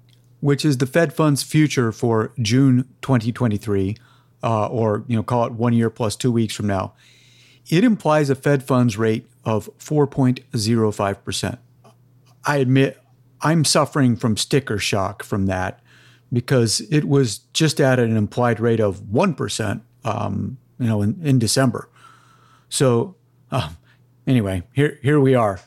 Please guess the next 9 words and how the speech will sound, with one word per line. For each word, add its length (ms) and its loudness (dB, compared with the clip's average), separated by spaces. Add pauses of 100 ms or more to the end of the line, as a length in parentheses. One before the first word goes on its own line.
at, 320 0
uh, 300 0
at 120 0
four 220 -2
percent 380 -6
and 80 -6
change. 360 -8 (1300)
In 200 4
theory, 460 2